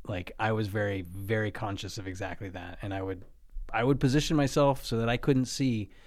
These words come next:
if there was a woman that I found alluring. I would put myself between a, a post or a group of people so I just couldn't even see that person through the meeting 'cause I was,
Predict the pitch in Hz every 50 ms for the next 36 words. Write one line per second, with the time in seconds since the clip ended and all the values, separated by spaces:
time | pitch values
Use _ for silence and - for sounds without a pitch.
0 | - - - - 120 110 123 127 131 113 113 107 127 131 131 127 123 117 110 113
1 | - - 131 120 113 113 110 - 113 107 107 117 117 117 117 113 110 110 113 117
2 | - - - - - - - - - 104 107 104 90 - - 131 - - 113 104
3 | - 123 113 104 - 117 110 - 120 117 107 104 95 104 - - 120 - - -
4 | - 123 113 104 - - - 101 92 92 95 98 - 95 92 90 82 - 110 117
5 | 104 113 110 - 123 113 - 117 101 85 - 98 92 90 95 98 - - - -
6 | 117 113 117 107 104 98 95 - - - 113 104 98 90 - - 104 92 85 -
7 | 98 92 - 107 98 92 90 90 92 87 87 87 85 - 92 90 92 - - -